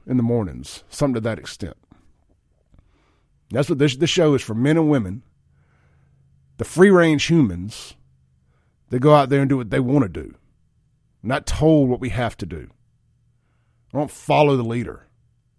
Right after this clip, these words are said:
I am the leader. We'll be right back here on the Clay Edwards Show.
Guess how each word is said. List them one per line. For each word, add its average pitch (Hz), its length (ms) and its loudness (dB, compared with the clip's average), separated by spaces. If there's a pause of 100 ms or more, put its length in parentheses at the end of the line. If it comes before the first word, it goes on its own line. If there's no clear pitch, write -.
I 127 140 -6
am 139 180 2
the 110 100 -4
leader. 73 360 -14 (1700)
We'll 127 120 -2
be 143 40 4
right 131 240 4
back 131 260 2 (480)
here 131 420 2
on 127 380 2 (720)
the 117 80 -6
Clay 139 240 2
Edwards 123 240 0
Show. 143 340 2